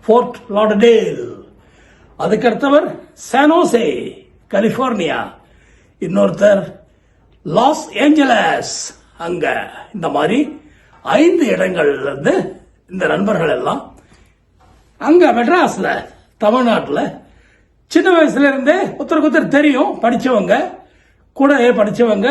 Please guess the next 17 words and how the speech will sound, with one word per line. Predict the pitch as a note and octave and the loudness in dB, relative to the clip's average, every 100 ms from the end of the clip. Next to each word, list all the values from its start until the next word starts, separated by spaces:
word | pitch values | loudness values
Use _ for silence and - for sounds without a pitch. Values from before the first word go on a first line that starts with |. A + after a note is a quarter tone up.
| D4+ | 0
பிளஸ் | C4+ - A#3 | -2 -4 -4
அந்த | A3 | -2
மாதிரிலாம் | A3+ A#3 A3+ G#3+ | 0 2 2 0
இருந்து | A3+ A#3+ | -2 -2
கடைசியில | G#3+ G3 A3+ B3 A3 | -2 -2 0 2 2
ஒரு | G#3+ | 2
ஒருத்தர் | G#3+ B3 G#3 | 0 2 2
ஒரு | G#3 | 2
ஒரு | G3 | 0
துறைக்கு | G#3 G#3+ E3 D3 | 0 0 -2 -4
போய் | F#3 B3 - - - _ _ _ - | 0 0 0 -6 -16 _ _ _ 0
ரெண்டு | A#3 D4+ C#4 | 2 4 2
பேர் | B3 G#3+ A3 | 2 2 2
ஐ | C4+ | 0
ஐ | B3 | 0
டில | A3+ G3+ | 0 0
படிக்க, | A3+ D4+ G3+ | 2 2 2